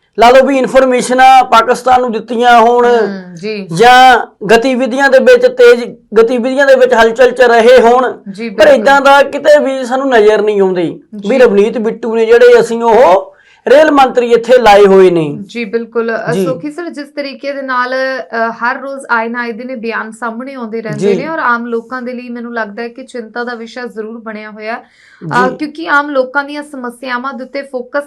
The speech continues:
Speaker 2: ਕਰਨ ਦੀ ਜਗ੍ਹਾ, ਧਿਆਨ ਦੇਣ ਦੀ ਜਗ੍ਹਾ, ਇਹ ਜਿਹੜੇ
Speaker 1: ਜੀ।
Speaker 2: ਸਿਆਸੀ ਲੀਡਰ ਨੇ ਆਪਸ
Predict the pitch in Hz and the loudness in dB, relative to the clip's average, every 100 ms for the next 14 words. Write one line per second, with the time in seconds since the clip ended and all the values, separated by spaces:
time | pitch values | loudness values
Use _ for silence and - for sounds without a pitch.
0 | 285 254 240 247 208 214 247 262 285 226 | -8 -8 -8 -10 -10 -8 -8 -6 -6 -6
1 | 226 233 240 233 254 220 220 247 262 254 | -6 -10 -12 -12 -12 -10 -8 -8 -8 -10
2 | 254 269 294 196 233 - 254 240 214 233 | -10 -8 -4 -4 -6 -10 -14 -14 -10 -10
3 | 247 285 226 - | -10 -8 -8 -8